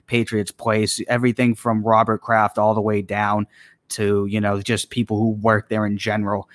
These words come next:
It's expected that you're gonna have a very good work ethic, and if you don't, I think the players will turn on you.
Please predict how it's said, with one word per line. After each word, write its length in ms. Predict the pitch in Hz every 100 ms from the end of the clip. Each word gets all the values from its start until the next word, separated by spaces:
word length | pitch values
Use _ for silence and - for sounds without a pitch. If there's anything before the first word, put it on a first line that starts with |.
| _
It's 160 | 104 104
expected 500 | 113 - 123 117 127
that 120 | 117
you're 120 | 120
gonna 140 | 127 127
have 80 | 123
a 80 |
very 240 | 117 127 131
good 160 | 131
work 320 | 123 123 127 113
ethic, 320 | 120 113 110
and 100 | 113
if 160 | 113
you 140 | 107 95 -
don't, 320 | 104 113 98
I 100 | 95
think 220 | 120 107
the 60 | 95
players 420 | - 110 107 98
will 120 | 92
turn 280 | - 107 104
on 160 | 101
you. 200 | 101 95